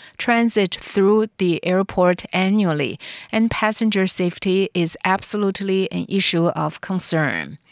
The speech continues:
However, the C A A says it will allow the offshore wind energy developer to conduct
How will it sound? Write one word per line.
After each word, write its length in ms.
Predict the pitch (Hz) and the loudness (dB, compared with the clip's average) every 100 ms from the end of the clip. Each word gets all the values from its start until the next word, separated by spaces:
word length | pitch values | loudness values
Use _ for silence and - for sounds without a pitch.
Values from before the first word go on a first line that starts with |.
| - - - | -18 -18 -6
However, 440 | 214 185 185 185 | 0 2 2 2
the 120 | 170 165 | 0 -2
C 320 | - 196 190 | 0 2 2
A 380 | 190 180 185 185 | 4 2 2 2
A 20 | |
says 340 | - 170 170 | 2 0 0
it 200 | - 175 | -2 -2
will 340 | 170 190 226 - | 2 4 4 4
allow 380 | 208 202 202 175 | 2 4 2 2
the 200 | 180 - | 0 0
offshore 560 | 170 175 - 175 170 | 0 0 -4 -2 0
wind 320 | 170 185 196 - | 0 0 0 -2
energy 380 | 185 185 180 170 | -2 0 -2 -2
developer 640 | 175 165 170 190 202 202 - - - - | -2 0 0 2 2 2 0 -10 -14 -2
to 140 | 214 | -2
conduct 640 | - 202 190 196 202 - | 0 0 2 2 2 0